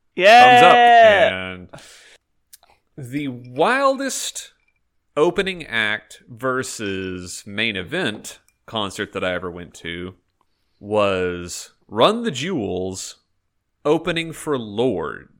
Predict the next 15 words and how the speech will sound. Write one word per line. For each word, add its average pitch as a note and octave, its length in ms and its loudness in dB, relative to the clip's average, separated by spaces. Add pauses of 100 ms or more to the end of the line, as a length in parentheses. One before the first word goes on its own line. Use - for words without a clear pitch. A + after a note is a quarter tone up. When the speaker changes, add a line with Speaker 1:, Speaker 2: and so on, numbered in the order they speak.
(520)
Speaker 1:
Oh, - 160 -18
that's - 140 -12
Speaker 2:
That A3 340 4
Speaker 1:
interesting. C#3 380 -8 (280)
Speaker 2:
should - 360 -4
have C#3 160 -6
been C#3 260 0
fucking D3 680 -2
reversed, A#2+ 800 -2
is B2+ 160 -8
what A2 180 -2
that G#2+ 200 2
should F2 180 -10
have E2+ 100 -12
been. - 300 -18